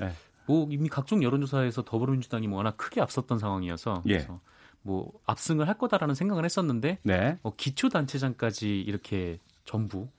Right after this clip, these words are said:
Speaker 1: 음.
Speaker 2: 하는 거 보고 좀 놀라긴 했어요.
Speaker 1: 예.
Speaker 2: 부산 같은 경우에는 한 두 곳, 자유한국당이 두 곳밖에 차지하지 못했잖아요. 네, 그걸 보면서 좀 놀랐습니다.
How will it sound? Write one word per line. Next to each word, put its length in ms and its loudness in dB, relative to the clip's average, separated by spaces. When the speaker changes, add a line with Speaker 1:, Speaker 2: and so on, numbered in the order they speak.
Speaker 1:
음. 220 0
Speaker 2:
하는 140 -2
거 80 -2
보고 120 -4
좀 120 -4
놀라긴 280 -2
했어요. 320 -6
Speaker 1:
예. 380 0
Speaker 2:
부산 200 0
같은 220 2
경우에는 600 0
한 320 -4
두 160 -6
곳, 220 -4
자유한국당이 460 -2
두 120 -6
곳밖에 600 -4
차지하지 300 -2
못했잖아요. 560 -8
네, 280 -12
그걸 200 0
보면서 220 -4
좀 160 -4
놀랐습니다. 500 -6